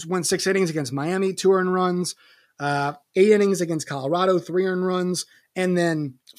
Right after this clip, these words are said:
five innings against the Mets, no earned runs. And that was kind of the best stretch, right? That was kind of the best stretch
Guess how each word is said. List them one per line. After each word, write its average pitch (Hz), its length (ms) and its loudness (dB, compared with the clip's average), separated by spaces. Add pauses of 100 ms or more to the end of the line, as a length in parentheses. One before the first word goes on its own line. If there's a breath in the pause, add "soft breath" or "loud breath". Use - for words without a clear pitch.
five 208 280 6
innings 185 300 0
against 165 280 -4
the 151 60 -4
Mets, 170 440 -2 (280 soft breath)
no 185 380 2
earned 160 220 0
runs. 143 520 -4 (360 soft breath)
And 180 140 0
that 285 160 2
was 277 120 -2
kind 240 260 -2
of 214 100 -4
the 180 80 -2
best 165 300 2
stretch, 147 560 -6
right? 156 260 -2
That 180 160 -4
was 214 120 -4
kind 233 140 -8
of 202 60 -6
the 175 60 -4
best 175 360 -4
stretch - 520 0